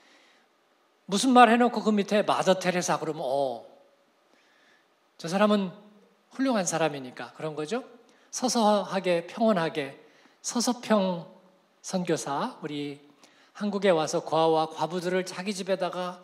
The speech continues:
몇십 명씩 데리고 그렇게 살면서 영양실조로 죽어간, 예, 독일의 그 선교사,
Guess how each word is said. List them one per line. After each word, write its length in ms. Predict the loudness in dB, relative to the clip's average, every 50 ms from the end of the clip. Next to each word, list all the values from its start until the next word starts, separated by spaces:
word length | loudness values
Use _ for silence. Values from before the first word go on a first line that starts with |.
| -20 -14 -6
몇십 300 | -4 -4 -2 0 0 2
명씩 420 | 0 0 0 -2 -4 -6 -8 -8
데리고 580 | -10 -10 -8 -8 -6 -6 -6 -6 -8 -8 -12 -20 -20 _ _ _ _ _ _ _ _
그렇게 280 | -16 -16 -14 -10 -8 -8
살면서 520 | -6 -4 -2 0 2 2 2 2 0 0
영양실조로 960 | 2 2 2 2 2 2 0 -2 0 0 2 2 4 4 2 2 0 -4 -8
죽어간, 640 | -6 -6 -2 0 0 2 2 0 0 -2 -6 -10 -14 -18 -20 _ _ _ _ _ _ _ _ _ _ _ _ _ _ _ _ -20
예, 160 | -20 -20 -16 -10
독일의 640 | -6 -6 -4 -2 0 0 0 -2 -2 -6 -8 -12 -18 -20 -20 _ _ _ _ _ _ _ _ _
그 120 | -14 -12
선교사, 760 | -10 -8 -6 -4 -2 -2 -4 -4 -6 -10 -10 -10 -12 -14 -18